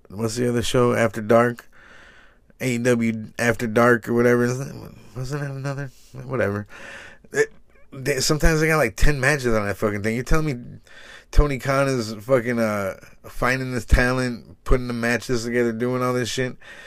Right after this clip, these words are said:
fucking coming up with a fucking finish? <laughs> You're telling me you're the booker?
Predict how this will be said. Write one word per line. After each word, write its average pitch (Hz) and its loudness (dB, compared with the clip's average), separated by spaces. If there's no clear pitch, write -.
fucking 113 -2
coming 120 -2
up 123 0
with 113 -2
a 101 -4
fucking 113 -4
finish? 123 -6
<laughs> - 8
You're 131 0
telling 139 4
me 139 0
you're 139 2
the 131 0
booker? 139 0